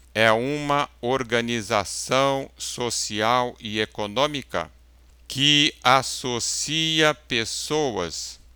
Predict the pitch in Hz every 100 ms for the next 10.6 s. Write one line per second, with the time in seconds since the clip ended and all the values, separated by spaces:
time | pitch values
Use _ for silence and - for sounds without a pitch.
0 | - - 127 135 135 - - 127 - -
1 | 175 - - 139 123 104 110 151 160 156
2 | - - 123 123 - - 135 135 117 -
3 | - - 143 139 95 85 - - - _
4 | _ - 117 120 123 110 - 143 139 -
5 | 120 92 117 151 135 - 85 - - -
6 | - - - 127 127 120 120 143 160 147
7 | 139 117 120 123 117 - - 139 165 160
8 | 139 156 151 - - _ - - 127 -
9 | 127 117 - 113 107 101 113 120 113 98
10 | 101 101 104 101 135